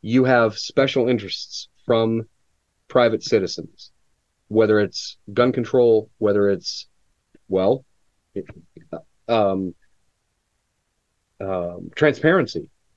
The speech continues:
in government. Um, and day in and day out, they make foia requests and fight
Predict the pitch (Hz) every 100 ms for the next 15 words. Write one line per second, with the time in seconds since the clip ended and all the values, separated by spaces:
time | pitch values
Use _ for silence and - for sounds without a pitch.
0 | _ _ 123 120 113 123 110 104 90 -
1 | _ _ _ _ _ _ 110 107 104 101
2 | 101 101 - _ _ _ _ - 120 110
3 | 127 131 131 123 104 120 120 117 123 -
4 | - 107 107 101 98 - 107 107 123 131
5 | - 139 135 135 - 127 127 - - -
6 | 110 95 - 131 127 123